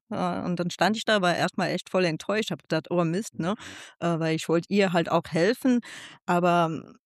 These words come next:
Speaker 1: kann ja da nix erzwingen in dem Moment. Ja, und kurz bevor ich gehen wollte, standen dann auf einmal zwei um mich herum, ne? Und dann sagte ich zu ihr: „Ja, was ist denn mit den zwei hier?“ Und dann sagte sie: „Ach so, ne, die sind schon neun Jahre alt.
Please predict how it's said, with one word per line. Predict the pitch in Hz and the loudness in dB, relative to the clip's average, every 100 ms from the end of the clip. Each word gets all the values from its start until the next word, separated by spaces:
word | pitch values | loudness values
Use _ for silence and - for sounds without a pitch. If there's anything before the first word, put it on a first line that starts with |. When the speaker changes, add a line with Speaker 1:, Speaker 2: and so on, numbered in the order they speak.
| _ _ _ | _ _ _
Speaker 1:
kann | - 190 | -4 2
ja | 196 | 2
da | 180 | 4
nix | 196 - | 2 0
erzwingen | 175 - - 214 208 170 | -2 -2 0 2 2 2
in | 165 | 2
dem | 165 | 2
Moment. | 170 165 160 190 226 - - - - | 2 0 0 -2 -4 -12 -20 -20 0
Ja, | 233 240 214 | 6 8 8
und | 226 | 6
kurz | 320 - | 4 4
bevor | 339 269 233 | 2 6 4
ich | 214 | 4
gehen | - 330 302 | 2 4 6
wollte, | 175 180 202 285 | 6 4 2 2
standen | - 240 262 226 | 4 4 4 4
dann | 226 | 4
auf | 247 220 | 4 2
einmal | 220 214 | 2 2
zwei | 208 - 196 220 | -2 2 4 6
um | 247 | 4
mich | 233 - | 2 0
herum, | 214 208 165 - _ _ _ _ _ _ 170 | 2 4 2 -2 _ _ _ _ _ _ -4
ne? | 160 175 262 _ _ _ _ _ _ _ _ - | 0 0 -2 _ _ _ _ _ _ _ _ 0
Und | 208 | 4
dann | 208 | 4
sagte | 196 202 - | 4 4 2
ich | 202 - | -2 2
zu | 214 | 4
ihr: | 208 | 6
„Ja, | 226 | 4
was | 214 | 2
ist | 214 - 180 | -2 -2 -2
denn | 180 | 0
mit | 165 - | 0 0
den | 320 254 | 2 2
zwei | - 139 | 0 -2
hier?“ | 143 143 143 _ _ _ _ - | -2 -4 -8 _ _ _ _ -4
Und | 196 190 | 0 0
dann | 190 180 | 0 2
sagte | 180 180 165 | 0 0 -6
sie: | 170 180 170 | -2 0 2
„Ach | 214 208 | 0 0
so, | 285 262 | 4 4
ne, | 233 214 | 4 2
die | 302 | 0
sind | 330 277 | 0 2
schon | 247 202 | 2 4
neun | 196 190 | 4 4
Jahre | 185 226 214 170 | 4 4 2 -2
alt. | 175 175 | -4 -8